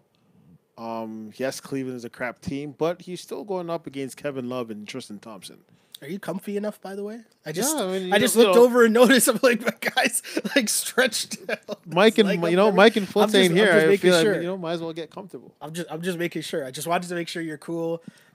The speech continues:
Speaker 2: Probably
Speaker 1: Good.
Speaker 2: should have got you a drink or something, you
Speaker 1: Oh,
Speaker 2: know?
Speaker 1: that's, we save those for the playoffs.
Speaker 2: <laughs> Jeez. But yes, Pascal Siakam had it cooking tonight for sure, and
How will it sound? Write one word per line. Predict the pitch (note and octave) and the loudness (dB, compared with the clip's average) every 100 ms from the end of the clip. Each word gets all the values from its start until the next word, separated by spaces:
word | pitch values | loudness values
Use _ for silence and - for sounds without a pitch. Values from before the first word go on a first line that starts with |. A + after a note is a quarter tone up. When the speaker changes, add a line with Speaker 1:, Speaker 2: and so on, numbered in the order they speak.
| - | -4
Speaker 2:
Probably | F3 G3 | 0 0
Speaker 1:
Good. | |
Speaker 2:
should | G3 | -2
have | F3 | -4
got | E3+ E3 | -4 -6
you | D#3+ | -8
a | C3+ | -12
drink | A#2+ D3+ E3+ E3 | -12 -8 -8 -6
or | |
something, | E3+ F#3 E3 F3 F3 F3+ _ | -6 -4 -4 -8 -16 -18 _
you | D#3 | -8
Speaker 1:
Oh, | |
Speaker 2:
know? | D3+ D#3+ | -6 -6
Speaker 1:
that's, | A#2 - - A#2+ A2 - | -8 -10 -18 -20 -20 -18
we | D#3 | -8
save | - D#3+ | -2 4
those | D#3+ D#3 | 4 4
for | C3+ | -2
the | |
playoffs. | A#2 A#2+ G#2+ - - - A#4 - F#4+ - | -8 -6 -6 -10 -8 -2 -2 -2 -6 -6
Speaker 2:
<laughs> | - E4+ - - C4+ - - F#3+ - - F3+ _ | -8 -8 -10 -16 -14 -14 -16 -20 -18 -20 -20 _
Jeez. | - - F#3 G3 - - - - - - - | -20 -20 _ -20 -20 -20 -20 -20 -20 -14 -4
But | F#3+ | 2
yes, | G#3+ D3 - | 2 0 -4
Pascal | - G#3+ A3 A#3 | -2 -2 -2 -2
Siakam | - F#3+ F3 - D#3+ | -2 -2 -2 -4 -2
had | E3 E3 | 0 0
it | D#3+ | -2
cooking | F3 D#3+ D3 | -4 -6 -8
tonight | C#3 C#3+ C#3+ C3+ | -8 -8 -10 -12
for | - | -10
sure, | C#3+ D#3 C#3+ C3+ - | -10 -8 -10 -12 -12
and | D#3 C#3+ | -12 -12